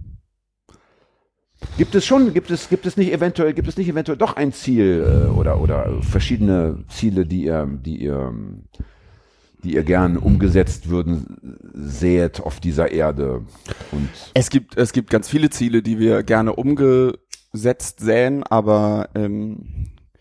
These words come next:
Speaker 2: ich, ich, ich glaube, ich tue mich schwer mit der Beantwortung der Frage, weil ich mich auch schwer tue mit den Leuten, die ihre Musik, ähm, jetzt zu p-, krass politischem Engagement verklären. Das finde ich, ist es nicht. Also,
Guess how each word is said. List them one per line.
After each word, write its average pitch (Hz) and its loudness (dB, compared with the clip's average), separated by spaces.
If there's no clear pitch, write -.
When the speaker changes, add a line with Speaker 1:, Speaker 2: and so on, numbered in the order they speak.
Speaker 2:
ich, - -4
ich, - -4
ich 113 -2
glaube, 139 4
ich - -4
tue 143 -6
mich 135 -2
schwer 131 0
mit 139 0
der 131 2
Beantwortung 123 -4
der 117 -6
Frage, 135 0
weil 120 -4
ich 120 -10
mich 120 -10
auch - -6
schwer 123 0
tue 135 -6
mit 113 -6
den 113 -4
Leuten, 120 4
die 117 -2
ihre 113 2
Musik, 113 -2
ähm, 117 4
jetzt - -2
zu 113 -6
p-, - -12
krass 120 0
politischem 117 -2
Engagement 110 2
verklären. 104 0
Das 104 -4
finde 113 2
ich, 107 -2
ist 127 0
es 117 0
nicht. 101 -6
Also, 101 -4